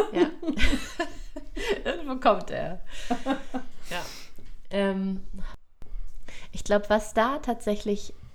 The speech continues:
ein wichtiger Schlüssel ist, ist, das Pferd ernst zu nehmen in dem, was es zeigt. Und einfach davon auszugehen, dass es Recht hat in seiner Welt.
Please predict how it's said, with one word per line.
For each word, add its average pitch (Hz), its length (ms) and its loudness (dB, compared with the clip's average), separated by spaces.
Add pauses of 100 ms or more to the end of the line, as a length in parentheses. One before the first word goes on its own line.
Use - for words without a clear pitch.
(100)
ein 196 280 2
wichtiger 190 340 0
Schlüssel 170 420 -2
ist, - 340 -4 (520)
ist, - 360 -2 (1000)
das 185 220 -2
Pferd 208 560 2
ernst 202 480 0
zu 175 140 -4
nehmen 151 540 -6 (600)
in 165 200 -4
dem, 165 220 -2
was 165 200 -4
es - 180 -12
zeigt. - 640 -10 (960)
Und 185 140 -4
einfach 185 200 -2
davon - 320 -4
auszugehen, 202 1120 -2
dass 160 200 -2
es - 200 -8
Recht 185 340 -2
hat 170 160 -2
in 160 140 -2
seiner 165 380 0
Welt. 143 440 -6